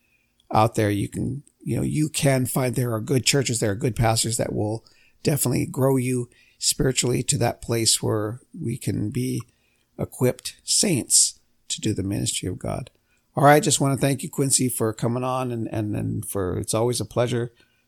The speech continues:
to talk to you and to hear, you know, uh, what God has given you and in your experiences in the Lord.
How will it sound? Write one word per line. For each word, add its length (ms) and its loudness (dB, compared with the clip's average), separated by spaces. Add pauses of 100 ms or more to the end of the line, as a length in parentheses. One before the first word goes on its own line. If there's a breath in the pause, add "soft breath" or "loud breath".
to 60 -10
talk 300 0
to 160 -6
you 140 0
and 120 -4
to 60 -4
hear, 480 -2
you 120 -6
know, 300 -4
uh, 180 -4
what 200 -6
God 220 -4
has 160 -6
given 300 -4
you 120 -2
and 140 -4
in 140 -4
your 220 -6
experiences 720 -6
in 80 -6
the 80 -4
Lord. 300 -6